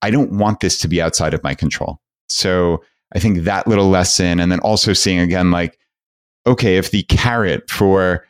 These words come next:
working at an investment bank or an accounting firm or a law firm is you can be a partner someday. But I saw my partners there at two A M with us,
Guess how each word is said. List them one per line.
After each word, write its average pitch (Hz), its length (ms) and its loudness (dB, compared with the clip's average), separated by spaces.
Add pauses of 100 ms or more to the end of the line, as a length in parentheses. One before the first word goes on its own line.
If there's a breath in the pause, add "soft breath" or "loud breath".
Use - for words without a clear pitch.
(120)
working 104 480 0
at 92 200 0
an 95 160 2
investment 98 440 0
bank 87 400 -2
or 95 160 0
an 92 40 0
accounting 95 360 0
firm 87 320 -2
or 87 80 0
a - 40 2
law 95 180 0
firm 87 280 -2
is 87 260 -2 (100)
you 117 140 2
can 139 140 0
be 107 120 2
a 92 40 2
partner 80 460 -4
someday. 69 420 -2 (540)
But 104 240 0
I 113 100 2
saw 120 220 2
my 98 140 2
partners 92 720 -2 (220)
there 98 400 0
at 87 200 -2
two 107 280 2
A 95 100 2
M 101 200 4
with 87 180 2
us, 82 360 0